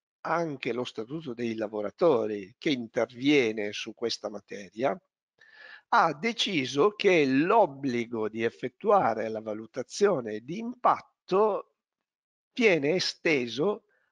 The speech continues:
a tutti i sistemi di videosorveglianza utilizzati nei luoghi di lavoro.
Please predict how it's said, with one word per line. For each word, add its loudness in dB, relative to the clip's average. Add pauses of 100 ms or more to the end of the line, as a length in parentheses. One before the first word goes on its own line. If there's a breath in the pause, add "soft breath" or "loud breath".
a -4 (140)
tutti -6
i -6
sistemi -2
di -12
videosorveglianza -6 (560)
utilizzati -2
nei -2
luoghi -2
di -4
lavoro. -10